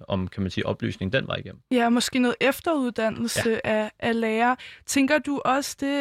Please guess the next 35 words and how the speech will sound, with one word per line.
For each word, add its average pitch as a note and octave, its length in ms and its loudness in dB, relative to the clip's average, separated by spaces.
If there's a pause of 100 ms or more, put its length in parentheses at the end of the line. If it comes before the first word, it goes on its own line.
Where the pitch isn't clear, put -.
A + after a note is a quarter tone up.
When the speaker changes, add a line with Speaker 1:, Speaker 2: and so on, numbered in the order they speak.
Speaker 2:
øh, A#3 260 2
William, A#3+ 340 0
at A#3 140 -4
der A#3+ 60 2
er A#3 120 -2
brug C4 180 -2
for - 140 -2
noget A3 320 2 (400)
efteruddannelse A#3+ 720 0
af A3 80 -2
lærerne, A#3+ 340 2
eller A#3 140 0
lærerne A#3+ 480 2
er, G3+ 220 -2 (120)
er, - 200 -2
er A3 100 -4
klar C4 400 2
over, A3+ 160 2
at A3+ 160 -4
de B3 80 0
skal A#3 260 -4
kunne A3+ 240 -4 (320)
henvise B3 460 2
til A#3+ 140 -2
nogle A3+ 160 0
bestemte A#3 440 -4
ting, A#3+ 260 0
eller A#3 120 2
måske A#3 280 0
det B3 100 2
her A#3+ 100 4
med, A#3 200 2 (300)
med - 220 2
S - 100 -4
P - 80 -6